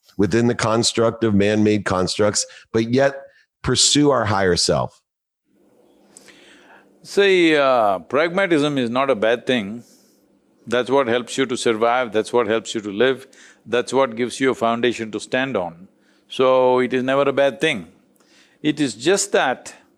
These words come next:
Speaker 2: we are trying to think up a higher plane. Don't do that. What I would say is, see, one simple way of looking at it is like this. All this has happened because,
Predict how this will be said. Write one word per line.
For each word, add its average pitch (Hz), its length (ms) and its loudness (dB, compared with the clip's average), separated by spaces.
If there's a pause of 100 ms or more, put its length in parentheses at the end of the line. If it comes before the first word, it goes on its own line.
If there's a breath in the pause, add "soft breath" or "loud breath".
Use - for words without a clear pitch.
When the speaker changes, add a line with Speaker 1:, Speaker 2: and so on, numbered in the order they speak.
(420)
Speaker 2:
we 147 140 2
are 160 100 2
trying 202 400 -2
to 190 100 2
think 202 440 -4
up 214 160 2
a 156 80 2
higher 135 320 0
plane. 101 460 -6 (1600 soft breath)
Don't 185 200 2
do 202 140 4
that. 117 400 -2 (260)
What 170 260 0
I 170 140 2
would 135 200 -2
say 135 400 0
is, - 300 -14 (420)
see, 175 320 4
one 175 320 0
simple 156 340 -2
way 127 160 2
of 123 160 0
looking 117 300 -6
at 110 100 -2
it 104 80 -12
is 95 160 -6
like 87 260 -10
this. - 280 -12 (320 soft breath)
All 196 300 0
this 180 200 0
has 175 180 -2
happened 104 460 -8 (380 soft breath)
because, 185 800 0